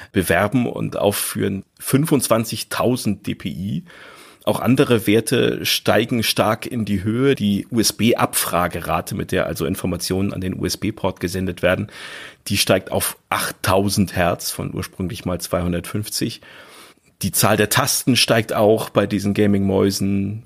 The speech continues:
Wir hatten's ja schon, dass die meisten Mäuse üblicherweise in den achtziger Jahren zwei oder drei Tasten haben, auf einigen seltsamen Plattformen auch nur eine.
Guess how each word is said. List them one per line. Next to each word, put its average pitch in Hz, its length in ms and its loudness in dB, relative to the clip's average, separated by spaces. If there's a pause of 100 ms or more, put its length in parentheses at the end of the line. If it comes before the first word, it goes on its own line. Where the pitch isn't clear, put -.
Wir 87 180 -6
hatten's 87 320 -2
ja 87 120 0
schon, 92 240 0
dass - 120 -2
die 90 120 -4
meisten 90 340 -2
Mäuse 92 380 4
üblicherweise 98 800 0
in 78 60 -2
den 87 120 -2
achtziger 90 320 -4
Jahren 90 280 -4 (260)
zwei 104 340 2
oder 90 220 2
drei 92 240 2
Tasten - 360 -4
haben, 98 360 2 (400)
auf 104 140 -2
einigen 101 420 4
seltsamen 95 500 2
Plattformen 92 440 -2
auch 92 100 -4
nur 95 160 -2
eine. 101 340 2